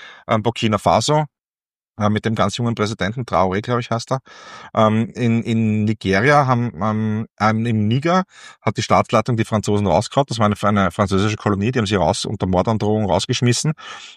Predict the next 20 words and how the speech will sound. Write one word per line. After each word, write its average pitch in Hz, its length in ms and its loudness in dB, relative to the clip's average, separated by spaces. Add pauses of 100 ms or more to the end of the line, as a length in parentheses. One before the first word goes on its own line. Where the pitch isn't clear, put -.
Und 107 420 -2 (360)
weil 101 320 4
der 104 120 2
Niger 127 480 4
dreißig 98 340 2
Prozent, - 720 -2
also 101 120 -2
das 101 160 0
komplette 120 400 0
Uran 98 400 4
an, 101 240 -2
an 98 240 -4
Frankreich 113 440 0
abgeben 110 300 0
musste 107 220 -4
zu - 80 -6
fünfzig 113 360 -6
Cent 98 240 -2
das - 100 -10
Kilo. 127 300 2